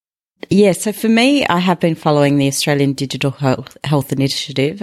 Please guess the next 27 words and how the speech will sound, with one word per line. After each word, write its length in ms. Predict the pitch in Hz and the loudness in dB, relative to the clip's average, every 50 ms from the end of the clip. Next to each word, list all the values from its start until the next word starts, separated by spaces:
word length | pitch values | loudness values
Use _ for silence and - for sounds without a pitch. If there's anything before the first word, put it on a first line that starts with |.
| - - | -6 -4
Um, 260 | 143 139 135 131 127 - | -4 -2 -2 -2 -2 -2
it 120 | - 135 | -2 0
affects 460 | 147 135 - - 151 123 - - - - | 0 -2 -2 -2 -4 -4 -4 -4 -4 -4
every 240 | 135 123 135 131 | -4 -4 -4 -4
Australian, 680 | 127 120 - - - 135 123 123 120 127 139 156 185 180 - - - - - - - - - - - _ - | -2 -2 -4 -2 -2 0 0 0 0 0 0 -2 -2 -6 -10 -16 -20 -20 -20 -20 -20 -20 -20 -20 -12 _ 0
and, 220 | 151 151 147 147 | 2 2 4 4
um, 220 | 143 139 143 143 - | 4 2 2 0 -2
it 140 | - 147 143 | -4 -4 -2
provides 500 | - 165 147 131 156 147 143 147 143 147 | -2 -2 0 2 2 2 2 0 0 -2
us 160 | 147 135 - | -6 -4 -4
with 140 | 151 131 135 | -4 -4 -4
an 80 | 135 - - | -4 -4 -2
online 720 | 147 147 143 143 139 139 135 135 135 131 131 127 127 - - - | 0 0 2 2 2 2 2 2 0 0 0 -2 -4 -6 -8 -6
summary 400 | - - - 151 143 143 139 139 | -6 -4 -2 0 0 2 2 0
of 100 | 131 120 | 0 -2
the 80 | - 139 | -4 -4
health 320 | 127 139 143 147 143 - | -2 -2 -2 -2 -2 -4
information 800 | 139 127 - - 131 131 131 127 - - - 127 131 131 131 131 - - - _ _ _ | -6 -8 -8 -8 -4 -4 -4 -2 -2 -4 -2 -2 -2 -2 -2 -4 -10 -20 -20 _ _ _
for 140 | - 185 185 | 0 2 4
all 120 | 180 175 | 4 4
Australians 760 | 175 160 - - 156 139 131 127 123 123 135 165 180 - - - - - | 4 2 0 0 0 0 2 2 2 0 0 -2 -4 -6 -8 -8 -10 -12
through 560 | - - - - 160 143 139 143 135 131 127 - _ _ _ | -10 -8 -4 0 2 2 4 4 2 0 -2 -4 _ _ _
access 500 | - 151 135 - - - 143 127 - - | -6 -6 -4 -6 -6 -6 -4 -4 -4 -4
to 100 | - 151 | -6 -4
My 280 | 131 131 135 135 131 131 | -4 -2 0 0 0 0
Health 340 | 131 123 135 127 - - - | -2 -2 -4 -6 -6 -8 -8
Record. 420 | 127 123 - - 123 117 120 117 | -10 -8 -8 -8 -8 -8 -8 -10